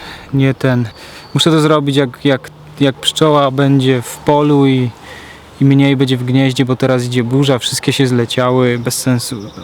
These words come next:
Zostawię je w spokoju, a pewnie dogram to następnym razem.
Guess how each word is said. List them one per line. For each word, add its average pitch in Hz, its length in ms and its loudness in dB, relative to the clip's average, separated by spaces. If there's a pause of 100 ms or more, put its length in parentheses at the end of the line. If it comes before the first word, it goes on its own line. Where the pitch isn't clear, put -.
(120)
Zostawię 139 440 0
je 131 80 2
w - 60 -8
spokoju, 156 600 0
a 131 280 0 (580)
pewnie 147 260 2
dogram 139 440 2
to 131 220 0
następnym 135 480 2
razem. 120 340 -4